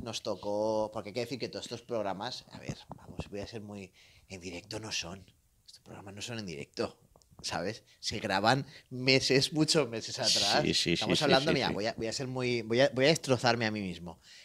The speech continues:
Speaker 1: Este programa que estamos grabando ahora, que es pa' verano, que ahora mismo estaremos en verano,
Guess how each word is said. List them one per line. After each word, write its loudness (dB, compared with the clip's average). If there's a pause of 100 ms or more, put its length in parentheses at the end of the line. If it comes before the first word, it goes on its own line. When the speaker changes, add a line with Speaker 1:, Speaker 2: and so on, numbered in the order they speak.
Speaker 1:
Este 4
programa 2
que -6
estamos 0
grabando 0
ahora, 0
que -14
es -10
pa' -10
verano, 0 (500)
que -6
ahora 4
mismo -6
estaremos 0
en -4
verano, -2